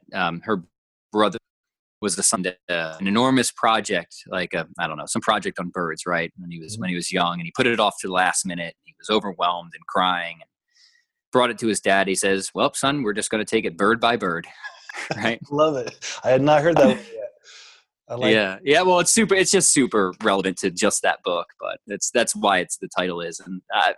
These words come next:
Speaker 1: I think that's great. I think that's, you know, sometimes that's the best you can do, right?
Speaker 2: Right. No, I like that a
Speaker 1: Mm-hmm.
Speaker 2: lot.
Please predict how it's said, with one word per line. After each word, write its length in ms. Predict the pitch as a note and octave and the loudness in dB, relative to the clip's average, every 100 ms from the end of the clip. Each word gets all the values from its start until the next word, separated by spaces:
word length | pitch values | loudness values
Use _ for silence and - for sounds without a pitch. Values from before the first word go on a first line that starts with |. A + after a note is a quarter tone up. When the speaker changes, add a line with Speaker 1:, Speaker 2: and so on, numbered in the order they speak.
| A#1+ | -2
Speaker 1:
I 40 | B2+ | 0
think 160 | C#3+ | 2
that's 160 | D#3+ - | 0 0
great. 300 | D3 G#3+ G#2+ | 0 0 -4
I 40 | G2 | -10
think 160 | G#2 | -8
that's, 240 | A#2 A#2 - | -6 -4 -6
you 80 | G#2+ | -6
know, 60 | A#2+ | -4
sometimes 360 | B2 C3+ C#3 | -2 0 2
that's 220 | A#2+ C3 - | 2 2 0
the 140 | B2+ - | -2 0
best 340 | F#2 - - | -2 -2 -6
you 80 | A#2+ | -2
can 180 | C3+ A2+ | -2 -2
do, 160 | D3+ - _ | -4 -8 _
right? 220 | - A2 - _ B2+ | -10 -10 -12 _ -8
Speaker 2:
Right. 180 | D3+ - _ - | -8 -8 _ -2
No, 140 | C#3 | 4
I 100 | C3 | 6
like 220 | A#2+ C3 | 6 4
that 80 | C3 | 4
a 40 | A#2 | 4
Speaker 1:
Mm-hmm. 60 | |
Speaker 2:
lot. 280 | A2+ A#2 - | 4 2 0